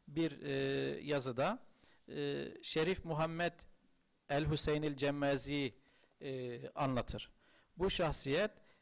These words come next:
Mısır'ın şeriat mahkemesinin başındaki kişidir. Yani kadıdır. Bu kadı seçkin insanların, e, bir merkezde toplayıp onları himaye etmiş, e,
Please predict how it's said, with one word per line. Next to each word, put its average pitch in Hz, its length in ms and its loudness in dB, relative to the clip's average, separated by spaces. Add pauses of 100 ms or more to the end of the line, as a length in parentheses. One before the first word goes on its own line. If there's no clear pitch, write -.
Mısır'ın 160 720 0
şeriat 151 460 -2
mahkemesinin 135 680 -4
başındaki 131 460 -2
kişidir. 120 400 -4
Yani 143 320 2
kadıdır. 131 500 -2 (480)
Bu 202 140 2
kadı 175 400 2 (800)
seçkin 156 440 0
insanların, 160 720 2 (340)
e, - 60 -8 (680)
bir 165 140 2
merkezde 151 600 2
toplayıp 139 500 0 (340)
onları 160 600 2
himaye 143 500 4
etmiş, 156 480 0 (320)
e, 143 100 -2